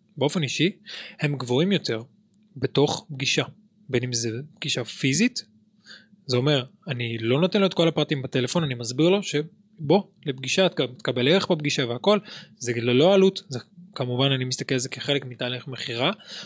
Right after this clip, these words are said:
הוא מסתכל על זה כ, "אוקיי, אני מבין שיש פה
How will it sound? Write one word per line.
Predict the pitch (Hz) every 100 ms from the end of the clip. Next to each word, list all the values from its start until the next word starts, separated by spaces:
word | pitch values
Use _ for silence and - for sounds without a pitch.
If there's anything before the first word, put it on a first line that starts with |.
| -
הוא | 143
מסתכל | 143 - - 139
על |
זה | 120 -
כ, | 120 123 _ -
"אוקיי, | 165 240 185 _ 151
אני | 127
מבין | 123 151
שיש | 147 139
פה | - 131 117